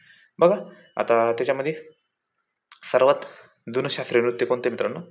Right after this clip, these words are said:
भरतनाट्यम आहे. कोणत्या राज्यात आहे, तामिळनाडूचं आहे. आणि सर्वात अलीकडचे कोणते,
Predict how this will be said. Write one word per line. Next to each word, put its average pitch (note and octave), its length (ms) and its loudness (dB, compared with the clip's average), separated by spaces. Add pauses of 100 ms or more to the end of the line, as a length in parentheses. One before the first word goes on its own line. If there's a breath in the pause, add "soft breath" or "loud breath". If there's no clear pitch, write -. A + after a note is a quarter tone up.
(420 soft breath)
भरतनाट्यम G#2+ 580 2
आहे. - 240 -18 (120)
कोणत्या A#2 240 2
राज्यात A#2+ 260 2
आहे, G#2 100 0 (120)
तामिळनाडूचं G#2+ 540 -2
आहे. - 120 -16 (460 soft breath)
आणि C3 200 -8 (180)
सर्वात A#2 360 2 (600)
अलीकडचे C3 480 2
कोणते, C#3 540 -2